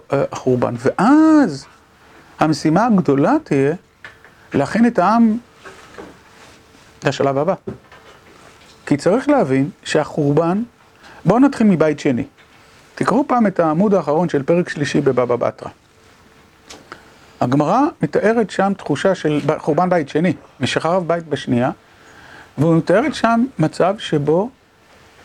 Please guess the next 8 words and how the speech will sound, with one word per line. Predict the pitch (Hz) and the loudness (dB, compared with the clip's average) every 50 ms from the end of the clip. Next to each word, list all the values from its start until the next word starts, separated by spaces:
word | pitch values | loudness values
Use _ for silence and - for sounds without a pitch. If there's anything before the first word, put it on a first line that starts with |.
| _ _ - - - - - - - | _ _ -20 -20 -20 -20 -14 -6 -2
אה, | 165 160 156 156 156 156 156 156 151 151 151 - - _ _ _ _ _ _ _ _ - | 0 0 2 2 2 2 0 0 0 0 -2 -4 -8 _ _ _ _ _ _ _ _ -12
ח-, | - - - - - - 143 139 156 160 175 - - - | -10 -10 -8 -6 -4 -4 -2 0 0 0 0 -2 -6 -10
חלק | - - - - 196 226 269 302 | -8 -4 0 2 2 2 2 2
גדול, | 220 - 170 139 151 165 196 214 - | 0 0 0 0 0 0 0 0 0
רבו, | - 160 151 165 226 254 226 226 - - - - - - - - - - | -2 -2 0 0 0 0 0 -2 -6 -10 -14 -18 -18 -18 -18 -10 -4 -2
רבו | 135 170 175 165 180 240 247 | 0 0 0 2 0 0 2
בישראל | 254 240 196 - - 185 202 190 175 | 2 0 0 0 0 2 2 2 2
אלה | 196 202 208 214 220 220 | 2 0 0 0 0 -2